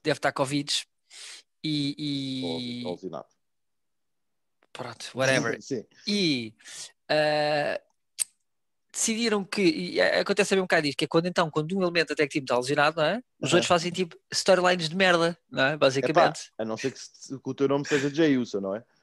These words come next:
Speaker 2: Mas, tipo,
Speaker 1: Não, mas pior que isso, puto, estamos a falar de um
Speaker 2: puto,
Speaker 1: gajo que, para nós, que nós
Speaker 2: deixa-me só
Speaker 1: curtimos,
Speaker 2: dizer,
Speaker 1: bué.
Speaker 2: deixa-me
Speaker 1: Sim.
Speaker 2: só dizer o que é que aconteceu nisto.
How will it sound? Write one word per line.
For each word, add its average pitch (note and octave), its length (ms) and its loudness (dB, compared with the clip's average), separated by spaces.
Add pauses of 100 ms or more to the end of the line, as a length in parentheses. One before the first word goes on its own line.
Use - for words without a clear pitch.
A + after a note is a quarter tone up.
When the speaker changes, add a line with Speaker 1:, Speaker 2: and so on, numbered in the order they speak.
(200)
Speaker 2:
Mas, C#3 160 2
tipo, D3+ 300 0
Speaker 1:
Não, A3+ 160 4 (240)
mas F#3+ 160 4
pior C4 320 4
que A#3 120 -2
isso, B3+ 220 0
puto, C3+ 200 -8
estamos E3+ 220 -2
a G#3 40 -2
falar G3+ 160 6
de F3+ 60 4
um F3+ 40 -2
Speaker 2:
puto, F3 120 2
Speaker 1:
gajo C#3 160 4
que, - 60 -8 (280)
para F3 100 4
nós, D#3+ 280 6
que - 80 -10
nós F#3 80 8
Speaker 2:
deixa-me F#3+ 220 4
só G#3 100 4
Speaker 1:
curtimos, E3 200 0
Speaker 2:
dizer, F3+ 120 8
Speaker 1:
bué. - 100 -4
Speaker 2:
deixa-me E3 240 0
Speaker 1:
Sim. C3 40 -8
Speaker 2:
só D#3+ 80 2
dizer D3 120 0
o C#3+ 40 -4
que C#3+ 60 2
é - 40 4
que C3 40 0
aconteceu B2+ 340 0
nisto. F#2 280 -10